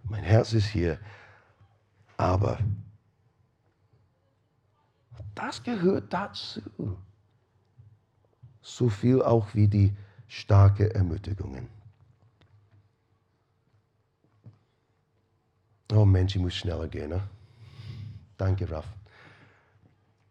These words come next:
Sofortiges Ja. Ein Feind mehr und wir bringen das zu Ende nächste Woche.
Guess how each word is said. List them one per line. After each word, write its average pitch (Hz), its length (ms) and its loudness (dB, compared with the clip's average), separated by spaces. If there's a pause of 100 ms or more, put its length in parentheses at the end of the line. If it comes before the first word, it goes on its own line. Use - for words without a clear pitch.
(200)
Sofortiges 98 800 2
Ja. 85 280 -2 (2000)
Ein 127 220 6
Feind 113 340 4
mehr 98 260 8
und 95 120 4
wir 92 120 0
bringen 90 320 -2
das 85 240 -4
zu - 140 -2
Ende 87 240 -4
nächste 82 380 -8
Woche. 69 280 -12